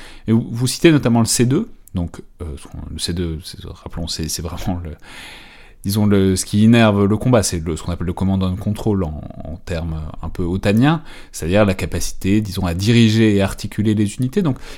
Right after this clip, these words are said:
qu'est-ce qu'on a vu, euh, de ce point de vue-là ? Évidemment, ils ont été assez largement formés et soutenus, euh, par des pays occidentaux, euh, depuis au moins que, quelques années, depuis au moins deux mille quatorze, mais disons, comment est-ce qu'ils ont intégré ça et comment est-ce que ça fonctionne,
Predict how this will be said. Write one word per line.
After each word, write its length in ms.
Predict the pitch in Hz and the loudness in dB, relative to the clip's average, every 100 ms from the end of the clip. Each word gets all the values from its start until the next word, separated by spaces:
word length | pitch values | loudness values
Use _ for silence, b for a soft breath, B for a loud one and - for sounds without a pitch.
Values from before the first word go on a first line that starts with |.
| - | -2
qu'est-ce 160 | 160 | 2
qu'on 140 | - 165 | 4 6
a 80 | 147 | 6
vu, 280 | 151 139 120 - | 4 -2 -4 -2
euh, 140 | 95 | -2
de 100 | 90 | 0
ce 80 | 101 | -2
point 180 | - 104 | -2 -2
de 80 | 101 | 0
vue-là ? 500 | 107 127 175 220 B B B B B _ - _ _ _ _ - | 0 2 2 0 B B B B B _ -20 _ _ _ _ -8
Évidemment, 360 | - 110 110 123 | -2 2 6 6
ils 120 | 104 | 6
ont 60 | 98 | 4
été 460 | 98 - 104 95 - | 2 4 4 2 -2
assez 220 | 92 101 | -2 2
largement 380 | 101 98 101 101 | 2 2 0 0
formés 360 | - 98 98 | 0 2 2
et 60 | 98 | 2
soutenus, 480 | - 110 127 117 107 - | -2 0 2 2 0 -2
euh, 240 | 92 87 | 0 0
par 220 | - 92 | 0 -2
des 80 | 90 | -2
pays 200 | - 90 | -2 -4
occidentaux, 760 | 90 - 95 92 98 95 92 - | -4 -4 -6 -4 -2 -2 -2 -6
euh, 180 | 82 82 | -6 -6
depuis 380 | 82 78 92 | -8 -8 -6
au 220 | 92 - 92 | -6 -4 -2
moins 240 | 98 95 | 0 -2
que, 340 | 95 87 87 | -4 -6 -6
quelques 340 | 87 87 - 92 | -6 -8 -6 -4
années, 160 | 110 131 | -2 -2
depuis 180 | - | -4
au 60 | 90 | -4
moins 120 | 92 | -2
deux 80 | 95 | -2
mille 180 | 92 95 | -2 -2
quatorze, 340 | 113 147 104 | -4 -2 -2
mais 140 | 139 127 B B B - | -2 -4 B B B -6
disons, 140 | 110 | -4
comment 240 | - 127 | 2 4
est-ce 140 | 123 - | 4 2
qu'ils 260 | - 101 | -2 -2
ont 160 | 101 95 | -2 0
intégré 460 | 117 117 117 110 104 | 0 2 2 2 2
ça 260 | - 170 | 2 0
et 60 | 160 | 0
comment 240 | - 120 | 0 0
est-ce 100 | 131 | 0
que 80 | - | -2
ça 160 | 98 - | -4 -4
fonctionne, 640 | - 113 - 117 127 139 | -2 -2 0 0 0 -2